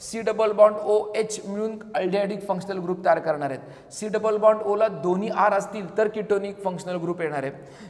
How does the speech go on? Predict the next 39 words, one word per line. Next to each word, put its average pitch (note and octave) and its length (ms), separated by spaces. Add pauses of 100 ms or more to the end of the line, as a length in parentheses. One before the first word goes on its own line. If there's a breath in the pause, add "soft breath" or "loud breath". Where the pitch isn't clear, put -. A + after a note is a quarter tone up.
सी A3+ 160
डबल A3 300
बॉन्ड A3 240
ओला G#3 300 (120)
ओएच A#3 320
असेल F3+ 440
तर G3+ 60
सी G#3 180
डबल A3 280
बॉन्ड G#3+ 220
ओ, G#3+ 340
ओएच A3 320
मिळून A3 260
carboxylic G#3 600
acid G3+ 280
नावाचा G3 320
functional F#3 380
group F3+ 280
तयार E3 160
करणार E3 320
आहेत G#3+ 100 (400 loud breath)
आणि F#3+ 160
त्याला G#3 260
जर A3 180
का A3 120
alkyl G#3 280
group G3+ 220
जोडला F#3 300
गेला, F#3+ 200
तर G#3 140
आपण G3 220
म्हणणार F3 260
आहे F#3+ 80
carboxylic F3 680
acid E3+ 340
नावाचं E3 380
compound F3+ 600
असणार C3+ 340
आहे. - 380